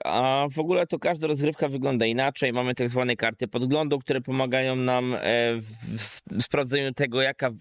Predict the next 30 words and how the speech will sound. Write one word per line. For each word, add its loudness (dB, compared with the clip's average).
e, 0
jaką -2
wartość -2
ma 0
karta -4
leżąca -2
najbliżej 0
nas. 0
E, 2
jeśli 0
nie 0
masz -2
kart -4
podglądu, 0
to 0
odpadasz. -2
Mamy 2
też 0
jakieś -4
tam 0
dodatkowe 0
twisty, 0
mamy 0
karty -2
specjalne, -2
które 0
zmieniają 0
wartości, -2
e, 2
mm, 0